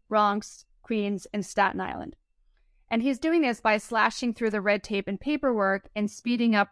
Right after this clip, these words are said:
the approval process of building new affordable housing, all with the goal of pushing down rents by dramatically increasing the housing stock within a decade. As our mayor says, we need more housing and we need it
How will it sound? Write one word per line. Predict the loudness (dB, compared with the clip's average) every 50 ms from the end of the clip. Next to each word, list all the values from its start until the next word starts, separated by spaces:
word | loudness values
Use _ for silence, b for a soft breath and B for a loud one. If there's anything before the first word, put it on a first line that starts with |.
| _
the | -2 -2 -2 0 -2
approval | -4 -4 -2 -2 -2 -2 -2
process | -4 -2 -2 -2 -2 0 -2 -4 -4 -4 -4 -6
of | -8 -6 -2
building | 0 0 2 2 2 0
new | 0 -2 -4
affordable | -6 -6 -6 -6 -6 -4 -4 -6 -6 -6
housing, | -6 -6 -8 -8 -10 -10 -10 -10 -12 -14 _ _ _ _ _ _ _ _ _ _ 2
all | 4 4 4 4
with | 2 0
the | 0 -2
goal | 0 0 0 2 0
of | -2 -4 _
pushing | -4 -4 -4 -2 -2 0 2
down | 2 2 2 2 0
rents | 0 -2 -2 -4 -6 -10 -16 -20 -20 -20 _ _ _ _
by | -2 0
dramatically | 0 2 2 2 2 2 2 0 0 0 0
increasing | 0 -2 -2 -2 -2 -4 -2 -2 -4 -4
the | -2 -2
housing | 0 0 0 0 0 -2 -4 -6
stock | -6 -6 -4 -4 -4 -4 -6 -6 -8
within | -8 -6 -4 -4 -4
a | -4 -4
decade. | -4 -6 -6 -6 -8 -12 -12 -12 -16 _ _ _ _ _ _ _ _ _ _ _ _ _ _ _ _ _ _ _ _
As | -4 0 0
our | 2 2
mayor | 4 4 4 2 0
says, | -2 -2 -2 0 0 2 0 0 -2 -4 -4
we | -2 0
need | 0 0 0
more | 2 0 0
housing | 2 2 2 2 2 0 -2 -2 0
and | 0
we | 0 0
need | 0 0 0 0
it | -2 -2 -4